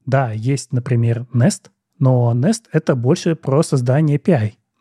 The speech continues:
То есть, э, какие-то решения именно как зарендерить фронтенд, как сделать там удобный сервер-сайд рендеринг, он не решает.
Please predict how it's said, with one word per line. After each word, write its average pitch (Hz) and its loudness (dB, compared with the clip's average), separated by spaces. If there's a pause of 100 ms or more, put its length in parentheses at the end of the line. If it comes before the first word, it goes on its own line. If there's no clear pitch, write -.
(120)
То 131 2
есть, 123 0
э, 123 2
какие-то 123 0
решения 123 2
именно 120 4
как 123 -2
зарендерить 131 -2
фронтенд, 139 -2 (200)
как 123 -2
сделать 127 0
там 117 -4
удобный 127 0
сервер-сайд 123 -4
рендеринг, 160 0
он 160 4
не 151 4
решает. 131 -2